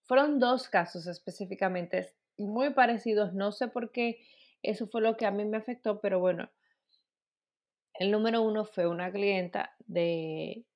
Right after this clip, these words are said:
el negocio que tenemos, eh, nosotros hacemos negocios de bienes raíces, y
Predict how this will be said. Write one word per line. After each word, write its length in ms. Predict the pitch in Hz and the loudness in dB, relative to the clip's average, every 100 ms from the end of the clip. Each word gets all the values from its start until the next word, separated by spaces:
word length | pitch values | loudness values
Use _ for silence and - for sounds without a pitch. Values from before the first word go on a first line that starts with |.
| _ | _
el 220 | - 190 | -4 -2
negocio 440 | 175 170 165 - - | 0 -2 -2 -4 -6
que 120 | 185 | -4
tenemos, 720 | 208 185 170 160 180 185 _ _ _ _ _ _ _ _ _ _ - - | -2 -2 -4 -6 -10 -12 _ _ _ _ _ _ _ _ _ _ -20 -4
eh, 540 | 104 98 190 80 - - | -2 -2 -4 -8 -12 -8
nosotros 540 | 208 - 190 196 190 | -6 -4 -4 -4 -4
hacemos 480 | 202 196 180 180 - | -6 -4 -6 -6 -8
negocios 380 | 185 175 180 175 | -10 -8 -8 -4
de 80 | |
bienes 320 | 175 170 170 185 | -2 -4 -6 -2
raíces, 880 | 202 220 262 226 254 233 233 - _ _ _ _ | 2 4 2 -2 -6 -6 -6 -10 _ _ _ _
y 480 | - 202 190 180 | -4 -2 -2 -6